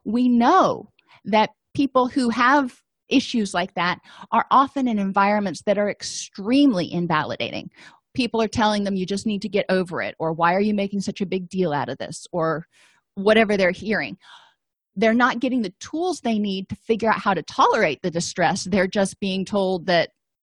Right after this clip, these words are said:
they're overreacting for some reason. This causes a lot of people to push others away. It's like, "Okay, you don't understand.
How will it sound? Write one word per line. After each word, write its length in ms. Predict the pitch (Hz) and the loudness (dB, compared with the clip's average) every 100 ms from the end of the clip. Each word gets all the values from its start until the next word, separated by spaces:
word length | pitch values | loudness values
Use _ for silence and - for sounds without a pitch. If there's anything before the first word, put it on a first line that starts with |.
| _ _ _ _ _ _ _ _ _ - - _ | _ _ _ _ _ _ _ _ _ -20 -20 _
they're 360 | 175 190 180 175 - | 0 4 4 2 2
overreacting 920 | 196 185 175 175 175 175 _ 131 156 - _ _ | 0 2 0 0 0 -2 _ -10 -10 -12 _ _
for 100 | 180 | -4
some 280 | - 175 165 | -2 -4 -2
reason. 380 | 165 170 123 160 _ _ _ _ _ _ _ _ - - - _ | -4 -4 -10 -14 _ _ _ _ _ _ _ _ -20 -20 -20 _
This 240 | 190 302 - | -6 -4 -4
causes 480 | - 294 302 320 262 | 2 4 4 2 0
a 60 | |
lot 240 | 226 233 302 | 4 4 4
of 100 | - | 0
people 340 | 226 - 226 | -4 -2 -4
to 380 | - 254 247 240 - _ | -2 0 0 -2 -6 _
push 260 | - 294 - | -6 -6 -2
others 300 | 233 247 226 | -2 0 -2
away. 360 | 214 226 269 160 | 0 2 2 0
It's 140 | - 202 | -4 -6
like, 160 | 190 | -6
"Okay, 180 | 196 196 | -4 -2
you 140 | 185 | 0
don't 200 | 220 240 | 0 0
understand. 800 | 208 196 190 - - 156 - - | 0 -2 -4 -6 -4 -4 -6 -14